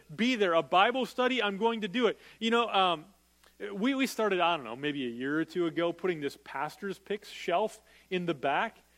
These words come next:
Um, we, we put that there in part because both Pastor Nick and I have been grown up and formed in many ways through books. Because here's the, here's the thing that happens in our culture. We have kind of been trained to think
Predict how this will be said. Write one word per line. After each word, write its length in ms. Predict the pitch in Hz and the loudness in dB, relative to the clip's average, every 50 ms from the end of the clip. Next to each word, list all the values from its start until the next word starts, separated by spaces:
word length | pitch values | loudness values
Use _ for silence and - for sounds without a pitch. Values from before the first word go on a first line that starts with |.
| _ _ | _ _
Um, 220 | 180 175 165 151 - - - - - _ | 0 0 0 0 -4 -14 -20 -20 -10 _
we, 180 | 202 277 302 247 | -2 0 0 0
we 180 | 240 269 277 | 0 -2 -2
put 360 | - - - - 294 294 - | -2 -4 -4 -4 -4 -2 2
that 280 | - 254 220 180 160 156 | 4 4 4 4 2 0
there 200 | 175 185 185 185 | 0 2 2 0
in 180 | 185 180 175 - | -2 -4 -6 -2
part 280 | - 190 190 180 180 | 2 2 2 2 2
because 280 | 185 202 - 226 202 160 | -2 0 2 0 0 2
both 280 | 180 277 302 254 - | 0 0 0 -2 -2
Pastor 440 | - 214 214 202 190 - - 208 185 | -2 0 0 2 0 -2 -4 -6 -4
Nick 260 | 170 170 190 190 - | -2 -2 -2 -2 -2
and 100 | 175 156 | -4 -4
I 220 | 143 135 135 143 139 - - - - | -2 -2 -2 -4 -4 -8 -16 -20 -4
have 240 | - 180 180 156 143 | 0 0 0 2 2
been 240 | 185 185 180 160 - - - - _ _ - 147 | 0 0 0 0 -4 -12 -20 -20 _ _ -18 -12
grown 380 | 131 156 165 208 240 254 233 233 | -6 2 4 6 6 6 6 4
up 180 | 233 226 220 | 2 2 2
and 140 | 190 175 156 | -2 -6 -6
formed 380 | - - 196 202 202 185 175 170 | -10 -8 -4 -2 -2 -2 0 -2
in 160 | 165 160 160 | -4 -2 0
many 240 | 165 165 170 160 151 | 0 0 0 0 -2
ways 360 | 143 143 135 139 147 143 - | 0 0 2 2 0 -2 -6
through 280 | - - 160 160 156 | -10 -4 -2 -2 -2
books. 360 | 131 - 160 147 139 - - - | -2 -2 -2 -2 -2 -4 -10 -12
Because 320 | - 185 - 214 202 165 | -12 0 2 2 2 4
here's 280 | 190 240 262 226 185 190 | 2 -2 -2 -2 -4 0
the, 180 | 190 214 202 | 2 2 2
here's 260 | 185 185 226 240 202 | 2 0 -2 -2 -4
the 120 | 175 185 170 | -6 -8 -6
thing 240 | - 202 180 160 160 | -4 -4 -2 -2 -2
that 100 | 156 147 | 0 2
happens 340 | 156 165 160 - 156 139 | 2 0 0 -2 -8 -8
in 60 | 147 139 | -8 -8
our 100 | 139 123 | -8 -8
culture. 460 | - 143 135 135 - - 113 101 - _ _ _ _ _ _ _ _ _ - | -6 -6 -6 -6 -6 -8 -14 -16 -16 _ _ _ _ _ _ _ _ _ -4
We 180 | 170 233 262 | 0 2 2
have 140 | 285 226 - | 2 0 0
kind 160 | - 233 220 | 0 0 0
of 80 | 208 170 | 0 0
been 160 | 185 180 170 | 0 -2 -2
trained 640 | 147 - - 160 156 160 170 190 220 247 240 208 - _ _ _ _ | -6 -10 -8 -4 -2 0 0 0 -2 -2 -6 -8 -12 _ _ _ _
to 120 | - 180 160 | -4 -4 -4
think 360 | - - 190 196 202 196 | -2 0 0 0 0 -2